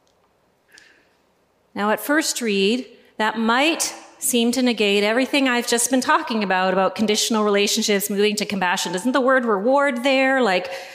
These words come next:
did I miss something there? This verse kind of stuck in the middle is what helps us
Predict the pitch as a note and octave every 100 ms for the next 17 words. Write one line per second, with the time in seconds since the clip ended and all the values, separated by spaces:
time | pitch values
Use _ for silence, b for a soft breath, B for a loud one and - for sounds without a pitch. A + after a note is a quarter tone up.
0 | B B F#3+ F#3 F#3 F#3 F#3 F3+ F3 -
1 | - - _ _ A3+ A#3 - - - A#3+
2 | B3 A3 A3 G#3+ G#3+ - B B B B
3 | B B B B B B _ _ _ _
4 | A#3+ E4+ F4+ - G#3+ A#3+ A#3 A#3+ - -
5 | A#3+ B3 B3 - - G#3+ G#3 A3 G#3 G3
6 | G3 F3+ D3 F#3+ B3 - - _ _ _
7 | _ b b b b _ G#3+ G#3 G#3 A3
8 | A3 - B3 D4 D4 - C4 C4 - -